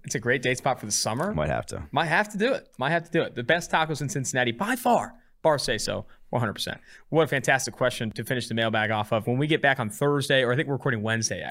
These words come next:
Speaker 1: actually.
Speaker 2: Wednesday.
Speaker 1: Recording Wednesday. Gonna continue to look at the draft. Gonna continue to look at some things. But we need to start previewing this N F L season, man. We need to start looking at,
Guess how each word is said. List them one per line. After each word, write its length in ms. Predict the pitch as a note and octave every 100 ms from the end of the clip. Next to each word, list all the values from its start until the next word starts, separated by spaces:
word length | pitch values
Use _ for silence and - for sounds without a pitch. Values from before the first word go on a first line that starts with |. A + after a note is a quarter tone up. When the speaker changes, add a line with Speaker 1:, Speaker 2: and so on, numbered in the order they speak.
| D#2+
Speaker 1:
actually. 140 | - -
Speaker 2:
Wednesday. 220 | - - -
Speaker 1:
Recording 400 | C#3+ D#3 E3+ E3
Wednesday. 560 | C#3+ C#3+ - A#2+ A2+ G#2+ - _
Gonna 120 | B2
continue 280 | A2 - D#3+
to 60 | D3
look 160 | C3+ C#3
at 100 | C#3
the 60 |
draft. 440 | - G#2 F#2 F2+ -
Gonna 120 | A2
continue 320 | G#2+ - D3+
to 80 | D3
look 180 | C#3 C#3
at 80 | B2
some 120 | B2+
things. 200 | A#2+ A2
But 80 | C#3
we 140 | G3
need 140 | D#4 D4+
to 60 |
start 200 | G#3+ - -
previewing 440 | E3 F3 D3+ C3
this 120 | B2
N 100 | B2+
F 80 | B2
L 80 | G2
season, 440 | - B2+ E3 -
man. 240 | F#2+ C2+ A#2+
We 60 | C#3+
need 60 |
to 60 | F3+
start 160 | E3+
looking 260 | C#3+ D3 C3+
at, 200 | C3